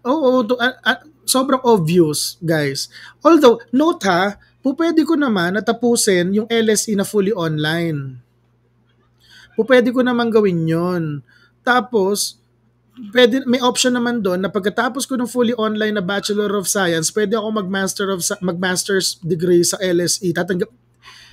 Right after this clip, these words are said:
kasi ano eh, same lang yung standards nung courses, nung programs, nung online at saka on campus daw. So, ang dami-dami nga na mga, eh, um,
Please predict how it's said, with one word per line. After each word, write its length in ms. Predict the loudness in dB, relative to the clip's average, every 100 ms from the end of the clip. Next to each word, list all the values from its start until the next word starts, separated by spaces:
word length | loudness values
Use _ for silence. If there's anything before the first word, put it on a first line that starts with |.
| -20 _ _ 0
kasi 160 | 2
ano 240 | 4 2 2
eh, 320 | 2 0 -6 _ _
same 320 | -4 0 2
lang 160 | 0 -2
yung 80 | -2
standards 560 | -2 -2 0 -2 -2
nung 160 | -6 -8
courses, 720 | -4 -4 -2 -4 -4 -6 -10
nung 480 | -6 -4 -2 -4 -6
programs, 720 | -4 -2 0 -2 -2 -4 -6
nung 160 | -6 -4
online 320 | -2 -2 -4
at 80 | -6
saka 160 | -8
on 160 | -6 -6
campus 480 | -6 -6 -4 -6 -6
daw. 320 | -4 -4 -6 -10 _ -20 -20 _ -8
So, 400 | 2 4 4 0 -14 -2
ang 80 | 2
dami-dami 640 | 2 2 2 2 2 0
nga 240 | 0 0 -2
na 160 | -2
mga, 260 | 0 0 0 0
eh, 160 | -2 -2
um, 640 | 0 2 2 0 -2 -4